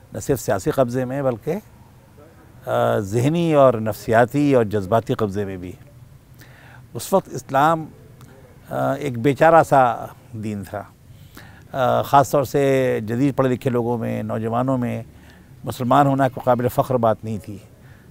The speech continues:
शायद बहुत से लोगों के लिए ये शर्मिंदगी की बात थी कि मुसलमान घराने में पैदा हो गए हैं। और ये बात कि इस्लाम दुनिया की इमामत का तलबगार होगा और दुनिया की तश्कील नौ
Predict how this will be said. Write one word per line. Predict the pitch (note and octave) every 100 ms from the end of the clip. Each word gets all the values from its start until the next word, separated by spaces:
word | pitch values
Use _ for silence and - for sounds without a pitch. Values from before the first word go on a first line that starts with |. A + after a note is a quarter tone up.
| - -
शायद | B2
बहुत | B2 C3
से | C3+
लोगों | B2+ C3
के | B2+
लिए | B2+ B2
ये | A#2+ A#2
शर्मिंदगी | B2+ A#2+ B2+ B2 C3
की |
बात | A#2 A2+ -
थी | A#2
कि |
मुसलमान | A2+ A2 A#2+
घराने | G#2+ G#2+ G#2+ A2
में | G#2+
पैदा | G#2+ G2+
हो | G2 F#2
गए | F#2+
हैं। | F#2 - - - - - - - - - - - - - -
और | - B2 C#3 E3
ये | E3+ D3+
बात | D#3 D#3
कि | D#3+
इस्लाम | D3+ D3 C#3+ C#3+ C#3
दुनिया | B2 C3+ C#3
की | A#2+ C3+
इमामत | B2+ A#2+ B2 B2
का | - B2 B2 A#2+
तलबगार | - A#2 A2+ G#2+ B2 B2+
होगा | A#2 A2 A2+ A2 A2+ - - - - - -
और | C3+
दुनिया | G2+ A#2+ B2+ B2+
की | A2+ A2+
तश्कील | B2 A2 - B2+
नौ | A#2+ B2 B2 A#2